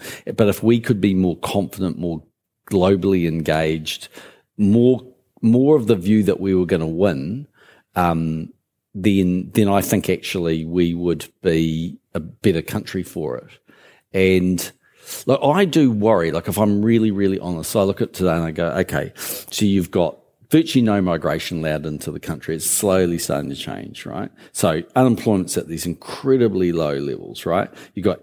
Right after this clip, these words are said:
every employer I can think of screaming for workers, but we've got four hundred and twenty thousand New Zealanders on a benefit."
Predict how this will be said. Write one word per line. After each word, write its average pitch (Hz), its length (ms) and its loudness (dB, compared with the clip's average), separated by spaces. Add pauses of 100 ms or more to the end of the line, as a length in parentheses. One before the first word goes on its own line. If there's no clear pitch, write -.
every 123 320 4
employer 92 500 0
I 82 120 0
can 73 180 -10
think - 420 -2
of 85 140 -4
screaming 98 680 2
for 82 180 -10
workers, 85 640 0
but - 260 0
we've 85 80 0
got 73 140 -2
four 117 380 0
hundred 101 440 -2
and 87 120 -2
twenty 92 400 -2
thousand 85 600 0
New 82 160 -2
Zealanders 78 420 -6
on 80 140 -4
a 76 40 -4
benefit." 73 560 -6